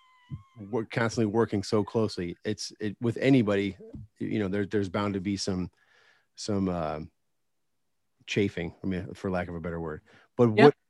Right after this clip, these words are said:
Speaker 1: what you all do, and, and we've had this conversation a little bit before, um, I love the, the fact that you have defined your roles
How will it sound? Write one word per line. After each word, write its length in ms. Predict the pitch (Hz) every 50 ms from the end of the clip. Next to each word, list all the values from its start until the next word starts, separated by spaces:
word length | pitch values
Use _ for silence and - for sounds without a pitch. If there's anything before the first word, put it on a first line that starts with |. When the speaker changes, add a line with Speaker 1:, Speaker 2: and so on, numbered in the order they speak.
| _ _
Speaker 1:
what 200 | - 131 123 104
you 200 | 110 135 165 175
all 220 | 147 127 117 107 104
do, 320 | 95 90 104 110 107 101
and, 200 | 104 107 113 113
and 240 | 110 - 117 113 107
we've 120 | 113 123 127
had 120 | 143 131
this 100 | 120 -
conversation 440 | - 131 113 104 107 110 98 - 107
a 20 |
little 140 | 107 110 104
bit 160 | 101 98 90
before, 520 | 82 90 - - 117 107 104 101 92 87 - _ _ _ _ _ _ _ _ _ _ _ _ -
um, 400 | 104 101 98 98 92 90 87 - _ _ _ _ _ _ _ -
I 100 | 104 98
love 600 | 98 101 107 113 127 135 139 143 143 135 143 139 127
the, 140 | 123 120 - 117 104 101 - 131
the 100 | 113 110
fact 400 | 104 - - 123 110 107 104 -
that 120 | - 101 104
you 320 | 101 101 104 107 107 104 98
have 280 | 104 92 90 85 87
defined 720 | 85 98 98 - - 113 107 101 101 101 95 92 85 - - _ _ _ _
your 200 | - 101 101 98
roles 640 | 90 87 92 98 92 90 85 82 82 - - - -